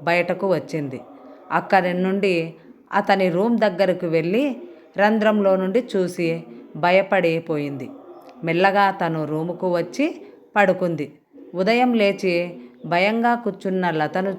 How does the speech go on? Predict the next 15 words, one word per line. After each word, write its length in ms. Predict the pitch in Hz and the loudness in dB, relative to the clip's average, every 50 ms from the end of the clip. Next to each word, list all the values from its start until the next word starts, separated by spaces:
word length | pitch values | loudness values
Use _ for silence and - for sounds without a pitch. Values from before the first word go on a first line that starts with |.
| - 180 | -6 -6
చూసి 420 | 175 170 170 - 269 302 311 - - - - - - - - | -4 -4 -4 -2 -2 -2 -2 -4 -8 -16 -20 -20 -20 -10 -4
అతను, 520 | 180 190 190 214 202 190 180 180 180 180 - - - _ _ _ - | -2 0 2 2 2 2 0 -2 -4 -6 -10 -14 -20 _ _ _ -4
"ఏంటి 480 | 180 190 220 247 254 214 254 254 254 262 - - - | 0 0 2 2 2 2 2 0 0 -2 -4 -4 0
అలా 240 | 180 190 202 208 208 | 2 4 4 4 2
ఉన్నారు?" 680 | 202 202 208 208 202 196 202 202 196 190 196 196 196 - - - - - | 2 0 0 0 2 2 0 0 -2 -4 -6 -8 -10 -14 -18 -16 -8 -4
అని 220 | 190 208 240 381 - - - | -4 -2 -2 -4 -6 -4 -2
అడిగాడు. 460 | 180 175 170 160 170 165 156 147 - - - - - - - - - - - - | -2 0 0 2 2 0 0 -2 -4 -8 -12 -16 -20 -20 -18 -18 -18 -18 -12 -4
అందుకు 680 | - 190 214 214 208 196 - 185 175 170 170 170 170 170 156 | -2 0 2 2 0 0 0 0 0 0 0 0 -2 -4 -4
లత, 520 | 160 165 175 175 - 208 185 170 165 165 - - _ _ _ _ - | -2 -2 -2 0 2 2 2 2 0 -4 -8 -14 _ _ _ _ -4
"ఏమీ 340 | 170 170 180 202 220 226 226 | -2 0 0 2 2 2 2
లేదు" 460 | 220 208 196 190 185 170 208 240 - - - - | 2 2 2 2 2 0 -2 -4 -4 -6 -6 -4
అంది. 460 | 196 170 165 156 147 139 - - - - - - - - | -4 -2 -2 -2 -4 -4 -6 -12 -20 -20 -20 -18 -8 -2
"లేదు, 500 | 185 196 214 226 196 190 160 135 117 117 - - - - 180 | 0 2 2 2 2 0 -2 -4 -6 -12 -18 -20 -18 -12 -6
మీ 180 | 180 185 190 | -4 -2 0
ముఖంలో 760 | 185 180 175 170 - 214 220 226 226 214 196 185 185 185 | 0 0 -2 0 0 0 0 2 2 4 4 2 0 -2